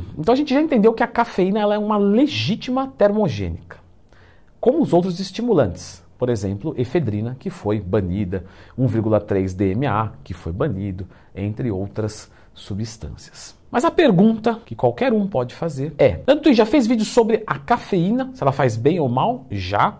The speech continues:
Lembra sempre de procurar Leandro Twin, mais tema, quando você tiver uma dúvida. Mas fora a cafeína, que mais que a gente pode ter num termogênico? Eu posso ter gengibre,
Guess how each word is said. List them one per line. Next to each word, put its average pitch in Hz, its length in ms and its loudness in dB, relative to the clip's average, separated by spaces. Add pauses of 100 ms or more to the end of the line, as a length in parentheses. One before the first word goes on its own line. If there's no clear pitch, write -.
Lembra 110 240 -4
sempre 135 140 -4
de 127 80 -8
procurar 117 580 -4
Leandro 107 200 -4
Twin, 117 240 -6
mais 110 280 -10
tema, 120 340 -8
quando 104 220 -8
você 98 100 -14
tiver 101 360 -6 (340)
uma 110 180 0
dúvida. - 480 -10 (160)
Mas 285 220 -2
fora 359 320 0
a - 20 -2
cafeína, 185 520 -4
que - 180 -12
mais 311 240 -2
que - 80 -10
a 208 40 -4
gente 180 220 -6
pode 147 360 -4
ter 123 420 -4 (180)
num 165 220 0
termogênico? 127 800 -2
Eu 359 80 0
posso 359 340 0
ter 175 460 2 (100)
gengibre, 175 720 0